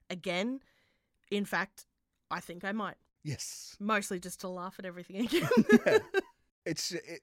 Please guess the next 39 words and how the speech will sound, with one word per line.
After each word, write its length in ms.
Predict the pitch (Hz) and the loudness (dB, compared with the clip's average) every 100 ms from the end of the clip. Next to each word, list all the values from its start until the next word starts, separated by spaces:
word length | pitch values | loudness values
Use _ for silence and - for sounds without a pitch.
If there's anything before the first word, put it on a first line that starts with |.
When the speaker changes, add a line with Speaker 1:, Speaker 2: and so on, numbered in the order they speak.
| - | -8
Speaker 2:
it's 180 | 170 170 | -6 0
that 240 | 185 - | 0 0
level 360 | 170 151 147 135 | -2 -2 -2 -4
of 140 | 131 | -4
wonderful. 480 | 127 120 120 123 101 | -4 -4 -6 -8 -6
It's 340 | 123 131 - - | -6 -4 -4 0
not 580 | 185 185 285 - - - _ _ _ _ _ _ | 4 6 6 2 -6 -8 _ _ _ _ _ _
a 160 | 143 135 | 2 2
big 420 | 127 143 139 127 | 2 0 0 -2
Royal 420 | 123 135 131 127 | -4 -2 0 -2
Shakespeare 680 | 127 - 131 117 - - 123 | -4 -4 -4 -4 -10 -6 -4
Company, 760 | 120 - 131 120 120 120 117 113 - _ _ _ | -4 -6 -6 -4 -2 -2 -4 -6 -10 _ _ _
Patrick 380 | - 117 - - | -8 -6 -8 -8
Stewart 380 | - 117 117 113 | -10 -6 -6 -4
or 120 | 110 | -6
Ian 280 | 113 113 110 | -4 -4 -6
McKellen 580 | - 117 110 110 110 117 | -8 -10 -6 -4 -4 -6
at 140 | 110 - | -10 -12
the 80 | |
height 340 | 113 - 104 104 | -12 -10 -8 -8
of 100 | 107 | -8
their 120 | 107 | -10
powers. 440 | - 117 104 104 - - | -8 -8 -8 -10 -10 -8
It's 240 | 170 - | -8 -4
not 360 | 160 156 117 113 | -2 -2 -2 -8
that 180 | 110 - | -12 -14
play, 260 | - 107 92 | -16 -16 -14
right? 220 | 101 110 - - | -14 -14 -10 -4
Speaker 1:
Doesn't 220 | 277 220 | -4 -4
need 140 | 208 | -6
Speaker 2:
But 120 | 226 | -6
Speaker 1:
to 60 | 247 | -4
be. 140 | 214 165 | -4 -6
Speaker 2:
it's 160 | 170 - | -8 -4
just 280 | - 190 - | -4 -4 -6
a 40 | |
wonderful, 960 | 139 147 165 185 185 175 - 180 170 - _ _ _ - | -8 -8 -6 -2 -2 -4 -4 -2 -2 -6 _ _ _ -16
small 720 | - - 160 165 175 170 170 | -10 -6 -2 2 2 2 -2
adaptation 880 | 131 139 - - - 123 123 131 127 | -6 -6 -8 -10 -6 -6 -4 -4 -6